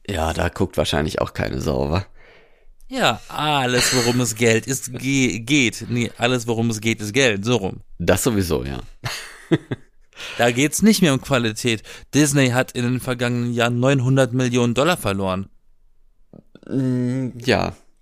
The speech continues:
Speaker 1: Pech,
Speaker 2: Mit
Speaker 1: ne?
Speaker 2: dem, was sie gerade verzapfen. Und sie machen genauso weiter. Ich sag nur Hashtag Schneewittchen.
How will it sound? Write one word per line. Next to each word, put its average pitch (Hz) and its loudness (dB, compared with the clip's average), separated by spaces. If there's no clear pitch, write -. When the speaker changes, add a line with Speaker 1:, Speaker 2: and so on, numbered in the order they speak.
Speaker 1:
Pech, 143 2
Speaker 2:
Mit 117 0
Speaker 1:
ne? 92 2
Speaker 2:
dem, 113 2
was 117 2
sie 127 0
gerade 113 2
verzapfen. 101 -6
Und 117 -2
sie 120 2
machen 120 2
genauso 139 2
weiter. 143 0
Ich 107 -2
sag 131 -2
nur 127 0
Hashtag 131 0
Schneewittchen. 131 -2